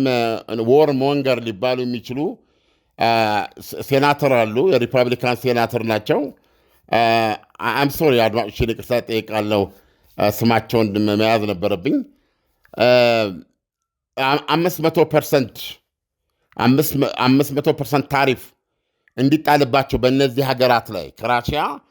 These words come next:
ነዳጅ፣ የተፈጥሮ ጋዝና ዩራኒየም የሚገዙት ላይ ይሄ ሊ-፣ ሊ-፣ ሊኬድበት ከቻለ፣ እ፣ በሴኔት ውስጥ ማጸደቅ እችላለሁ ነው የሚሉት። ይሄ ሊኬድበት ከቻለ፣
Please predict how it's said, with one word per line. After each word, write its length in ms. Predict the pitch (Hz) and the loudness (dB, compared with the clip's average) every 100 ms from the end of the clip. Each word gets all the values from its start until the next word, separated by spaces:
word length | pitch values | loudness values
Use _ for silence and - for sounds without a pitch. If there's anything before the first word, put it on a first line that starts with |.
| _ _ - | _ _ -2
ነዳጅ፣ 360 | 117 127 156 139 | 0 2 0 0
የተፈጥሮ 400 | 135 139 - 135 | -4 -4 -4 -2
ጋዝና 340 | 123 120 131 151 | 0 -2 -2 0
ዩራኒየም 520 | 127 123 120 117 92 - _ _ _ _ _ _ - | 2 2 0 -2 -4 -10 _ _ _ _ _ _ -4
የሚገዙት 520 | 127 131 123 123 175 | 0 2 2 2 0
ላይ 160 | 113 113 | -2 -2
ይሄ 180 | - 190 233 214 | 0 2 4 2
ሊ-፣ 220 | 143 143 151 | 0 -4 -2
ሊ-፣ 220 | 151 - | -4 -4
ሊኬድበት 580 | 143 - 180 165 147 156 | -10 -4 -2 -2 -2 -2
ከቻለ፣ 420 | - 160 - 208 143 262 - _ _ _ _ _ | -4 -2 2 2 2 -2 -6 _ _ _ _ _
እ፣ 100 | - 123 113 110 | 0 2 2 0
በሴኔት 440 | 120 113 160 160 | 0 -2 -2 -2
ውስጥ 140 | 175 151 | -4 -4
ማጸደቅ 440 | 143 139 147 156 | -4 -2 -2 -2
እችላለሁ 400 | 147 135 139 147 | -2 -2 0 2
ነው 100 | 135 | 2
የሚሉት። 200 | 113 98 147 | 0 -4 -4
ይሄ 100 | 185 | -4
ሊኬድበት 500 | 180 - 175 143 160 | -2 0 0 0 -2
ከቻለ፣ 380 | 160 151 165 160 | -2 0 2 2